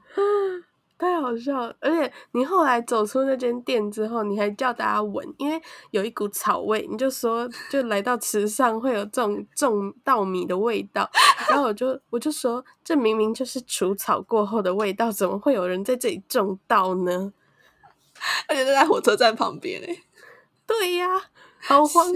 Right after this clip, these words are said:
Speaker 1: 谬吧？
Speaker 2: 瞎，瞎扯一通。然后那天我们就到鹿野了，我们的住宿是住在鹿野。
Speaker 1: 鹿野就是我刚刚说的那个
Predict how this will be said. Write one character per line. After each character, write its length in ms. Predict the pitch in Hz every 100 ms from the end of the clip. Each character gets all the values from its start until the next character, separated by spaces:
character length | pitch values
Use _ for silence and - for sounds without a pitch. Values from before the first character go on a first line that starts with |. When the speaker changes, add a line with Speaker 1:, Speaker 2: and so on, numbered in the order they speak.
| 381
Speaker 1:
谬 240 | 349 254
吧？ 340 | 233 214 - - 339
Speaker 2:
瞎， 360 | - - 254 247
瞎 60 |
扯 300 | 277 - 185
一 160 | - 196
通。 180 | - - 254 - _ _ -
然 80 |
后 0 |
那 80 | 262
天 100 | 285
我 60 | 214
们 80 | 185
就 100 | 208
到 160 | 202
鹿 220 | 190 185
野 180 | - - -
了， 180 | - -
我 80 |
们 100 | 180
的 80 | 180
住 300 | 190 240 208
宿 240 | 202 202 190
是 140 | 185
住 260 | 180 180 170
在 180 | 226
鹿 280 | 180 175 -
野。 360 | - - - 220 _ _ _ _ -
Speaker 1:
鹿 240 | 349 240
野 180 | 196 190
就 180 | 226 233
是 120 | 262
我 180 | 202 180
刚 220 | 180 185
刚 100 | 208
说 240 | - 196
的 160 | 196 180
那 140 | 180
个 260 | 180 - 90